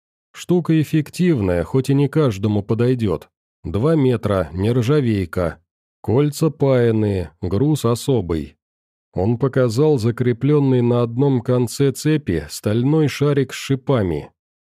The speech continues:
«Нужна тренировка, расчёт не только на удар, но и на захват. Наматывается на шею отлично, если правильно дёрнуть,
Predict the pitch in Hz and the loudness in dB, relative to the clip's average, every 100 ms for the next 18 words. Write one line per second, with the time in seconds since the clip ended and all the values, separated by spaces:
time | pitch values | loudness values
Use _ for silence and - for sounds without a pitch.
0 | _ 85 92 123 160 156 160 160 139 143 | _ -2 0 0 0 2 2 2 2 2
1 | 123 - 82 69 _ - 85 117 - 170 | 0 -2 -4 -4 _ -6 -2 -2 0 -2
2 | 160 156 147 175 156 - 117 120 120 123 | 0 -2 0 2 2 2 0 2 0 0
3 | 160 147 - 127 135 135 131 135 131 151 | 0 -2 -2 0 2 2 0 0 0 0
4 | 156 104 - _ _ - 87 120 160 160 | 0 0 -4 _ _ -4 -2 2 2 2
5 | 151 147 147 - 151 147 135 - 175 127 | 2 2 0 0 0 0 0 0 2 2
6 | 110 131 127 151 165 143 - 87 76 - | 0 -4 -2 0 0 -2 -4 -4 -4 -8
7 | _ - 87 107 - 127 - 143 131 131 | _ -6 -4 -2 0 -2 0 0 2 2
8 | 127 127 131 147 107 80 - | 2 2 2 2 0 -2 -6